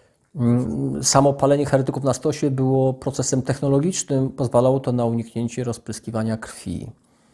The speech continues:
Mm. Papież, o, ten sam Grzegorz dziewiąty w, w tysiąc dwieście trzydziestym czwartym roku nakazał do krucjaty przeciwko chłopom. Wyobraźcie sobie,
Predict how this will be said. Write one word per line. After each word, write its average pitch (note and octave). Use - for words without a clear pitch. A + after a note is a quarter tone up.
Mm. A2+
Papież, B2
o, A2+
ten F#3
sam F#3+
Grzegorz D3+
dziewiąty C3+
w, -
w -
tysiąc B2
dwieście B2
trzydziestym B2+
czwartym A#2+
roku B2+
nakazał B2+
do A#2+
krucjaty F3
przeciwko D#3
chłopom. A#2
Wyobraźcie A#2+
sobie, A2